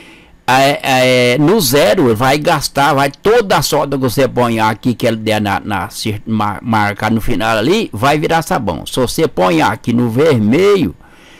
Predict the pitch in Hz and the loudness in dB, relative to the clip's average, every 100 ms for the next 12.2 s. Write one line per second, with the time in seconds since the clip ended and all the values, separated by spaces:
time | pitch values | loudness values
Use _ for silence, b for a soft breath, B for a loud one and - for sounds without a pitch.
0 | B B 95 117 147 143 156 131 - 147 | B B -2 0 0 0 -2 -2 0 0
1 | 147 170 127 127 156 - 123 123 117 87 | 0 0 0 2 0 0 2 2 2 -2
2 | 50 - - _ _ - 104 113 - 123 | -10 -12 -20 _ _ -8 -4 -2 -2 0
3 | 127 151 139 147 113 110 123 - 139 139 | 0 -2 -4 -2 -2 0 -2 0 0 0
4 | 123 - 110 - 147 151 117 104 - 110 | 0 -4 -4 0 -2 0 -4 -4 -2 -2
5 | 107 110 104 104 - 101 - 156 165 160 | -4 -6 -4 -4 -6 -12 0 2 4 2
6 | 107 90 - 82 - 165 165 B B B | -2 -6 -6 -4 0 2 0 B B B
7 | B 104 147 151 - 165 151 185 - 165 | B -2 0 0 0 -2 0 -2 -4 -4
8 | 165 147 143 - 143 143 127 - - 175 | -4 -2 -2 0 -2 -2 -8 -2 -2 -2
9 | 123 143 107 127 123 120 120 107 113 110 | -2 -2 -2 0 0 0 0 0 -2 -2
10 | 110 104 110 107 107 110 - 95 117 104 | -2 0 0 -2 -2 -6 -4 -4 -2 -4
11 | 104 - 98 95 - 95 - - - 196 | -6 -4 -4 -4 -2 -4 -4 -4 0 0
12 | 180 107 | 0 -2